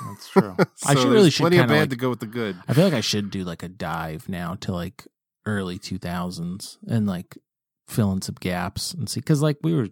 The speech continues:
Speaker 1: saying off air, like, really like the Conjuring movies.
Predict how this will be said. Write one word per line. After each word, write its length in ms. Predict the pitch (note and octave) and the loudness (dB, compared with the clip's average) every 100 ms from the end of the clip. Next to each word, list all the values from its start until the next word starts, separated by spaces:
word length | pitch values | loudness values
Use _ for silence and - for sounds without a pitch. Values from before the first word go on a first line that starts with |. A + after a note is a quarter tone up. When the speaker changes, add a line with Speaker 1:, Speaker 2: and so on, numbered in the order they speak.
| - | -8
Speaker 1:
saying 300 | - A2+ G2+ | -6 -4 -4
off 200 | F#2+ - | -6 -8
air, 160 | G#2 | -8
like, 200 | G2+ E2+ - | -6 -8 -8
really 220 | G2 F#2 | -6 -6
like 180 | F2+ F#2 | -6 -10
the 60 | |
Conjuring 540 | - G2+ F#2+ F#2 F#2+ F2+ | -6 0 0 0 0 0
movies. 500 | F2+ F2+ F#2+ G2 | -2 -4 -6 -6